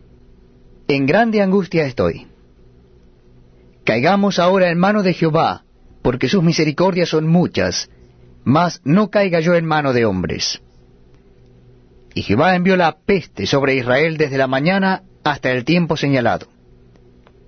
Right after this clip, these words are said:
Y murieron del pueblo desde Dan hasta Beerseba, setenta mil hombres. Y cuando el ángel extendió su mano sobre Jerusalén para destruirla,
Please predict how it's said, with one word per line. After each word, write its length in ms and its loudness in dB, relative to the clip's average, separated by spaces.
Y 100 2
murieron 380 2
del 200 0
pueblo 380 0
desde 300 0
Dan 220 0
hasta 280 -2
Beerseba, 580 -2
setenta 460 0
mil 180 0
hombres. 500 -8
Y 120 -2
cuando 260 2
el 60 2
ángel 340 0
extendió 500 0
su 160 -2
mano 320 2
sobre 260 0
Jerusalén 540 0
para 180 0
destruirla, 640 0